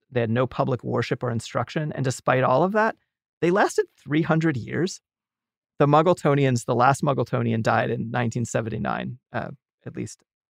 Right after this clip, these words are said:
that we know of. I mean, probably.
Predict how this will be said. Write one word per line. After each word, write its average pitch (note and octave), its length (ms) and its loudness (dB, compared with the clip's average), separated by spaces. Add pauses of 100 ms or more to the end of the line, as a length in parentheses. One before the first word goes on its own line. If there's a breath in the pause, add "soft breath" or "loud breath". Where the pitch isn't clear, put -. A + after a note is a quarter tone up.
(180)
that B2 220 0
we D#3+ 180 2
know D#3+ 280 4
of. C#3 800 2 (480)
I - 20 -14
mean, - 180 -16 (380)
probably. G2+ 460 -2